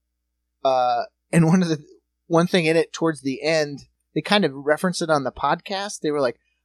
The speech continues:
"Oh, it seems oddly prescient, some of these movies." It's because the hero in Chinese Boxer, um,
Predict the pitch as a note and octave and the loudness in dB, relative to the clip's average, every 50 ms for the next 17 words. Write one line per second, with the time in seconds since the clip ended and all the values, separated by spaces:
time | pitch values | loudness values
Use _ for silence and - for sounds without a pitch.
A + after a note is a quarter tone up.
0 | _ - G3+ A#3+ A3+ E3+ - - - G#3+ G3+ D3+ - - D3+ F3 F3+ E3 D3+ - | _ -8 -4 -2 -2 0 0 0 0 0 0 -2 -4 -4 -4 -2 0 -2 -2 -4
1 | - - E3+ F#3 - - - D#3+ C3+ A#2+ - - - C#3 C3+ B2+ B2 B2 B2+ B2 | -4 -4 -4 -2 -2 -2 -4 -4 -4 -6 -6 -4 -4 -4 -4 -6 -8 -10 -16 -16
2 | A2+ A2 A#2+ B2 B2 A#2 A2 A#2 A2+ A2 G2+ - _ _ _ _ _ _ _ _ | -16 -16 -16 -16 -16 -14 -16 -16 -16 -14 -14 -16 _ _ _ _ _ _ _ _
3 | - D#3 C#3+ - F3 - - - F#3+ D#3+ D3+ D3 D3+ C3+ - - A#3 C4 A#3+ G#3 | -4 -4 -2 -2 -4 -4 0 0 0 0 0 -2 -2 -2 -2 -4 -2 2 4 6
4 | F3+ E3 D3 C#3 C3+ - D3+ C3 C3 C3 B2+ C3 B2+ - _ _ _ - - D#3 | 6 8 6 6 4 2 0 -4 -4 -6 -10 -14 -16 -18 _ _ _ -6 -4 -4
5 | C#3+ C#3 C#3 C3 B2+ A#2+ A#2+ A#2+ A#2 A#2 A#2 - - - - A#2 A#2 A#2 A2+ A2 | -4 -4 -6 -10 -14 -10 -4 -2 -2 -2 -2 -4 -6 -8 -8 -8 -8 -8 -10 -12
6 | _ _ _ _ _ _ _ _ _ _ _ _ _ _ _ _ _ _ _ _ | _ _ _ _ _ _ _ _ _ _ _ _ _ _ _ _ _ _ _ _
7 | - A#2+ A#2 A2 G#2+ F#2+ E2+ E2+ | -4 -4 -2 -2 -4 -6 -8 -12